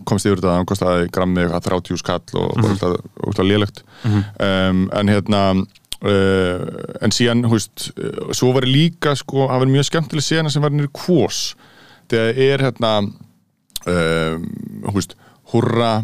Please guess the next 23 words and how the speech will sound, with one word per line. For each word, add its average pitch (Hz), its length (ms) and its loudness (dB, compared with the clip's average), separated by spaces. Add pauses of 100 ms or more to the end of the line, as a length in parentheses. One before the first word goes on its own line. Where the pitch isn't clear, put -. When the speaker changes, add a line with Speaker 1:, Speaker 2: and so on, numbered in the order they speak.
Speaker 1:
Paloma, 107 540 2 (440)
Dolly. 151 440 2 (580)
Speaker 2:
Mhm. 120 80 2
Speaker 1:
Það 143 220 2
var 139 80 2
líka 123 200 2
svolítið 110 240 0
svona 101 200 2
skemmtileg 107 320 0
Speaker 2:
Já. 104 60 4
Speaker 1:
sena, 104 180 2
þá 104 220 -2
var 120 100 2
niður 113 180 2
í - 40 -16
Kvos 135 340 0
og, 110 100 -2 (280)
og 110 120 -2 (120)
fóru 123 320 4
allir 104 140 -2
bara - 160 -6
þangað 135 400 -2 (200)
Speaker 2:
Mhm. 107 180 4